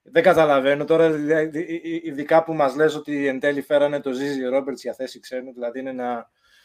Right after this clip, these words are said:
να τρελαίνεσαι. Αλλά, τέλος πάντων. Ε, Λουτσιάνο, είμαστε πάνω από μία ώρα μαζί. Ε, ευχαριστώ <laughs> πάρα πολύ τόσο καιρό που,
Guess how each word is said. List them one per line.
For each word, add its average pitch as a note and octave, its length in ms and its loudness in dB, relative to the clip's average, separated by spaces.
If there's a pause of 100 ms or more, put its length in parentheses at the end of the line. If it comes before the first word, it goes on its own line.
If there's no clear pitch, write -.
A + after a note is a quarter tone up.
(160)
να - 160 -6
τρελαίνεσαι. C3 840 -4
Αλλά, B2 800 -2 (1120)
τέλος C#3 300 -4
πάντων. A#2+ 320 -2
Ε, D3 340 -4
Λουτσιάνο, F3 600 0 (160)
είμαστε E3 420 -6
πάνω F3 220 0
από C3+ 380 -4
μία C#3 280 -2
ώρα D3 160 2
μαζί. C3+ 540 -8 (400)
Ε, B2+ 220 -4
ευχαριστώ C3+ 500 -4
<laughs> - 40 -20
πάρα F3+ 220 6
πολύ C#3 240 -4
τόσο C#3 260 -10
καιρό B2+ 280 -2
που, A#2+ 580 -10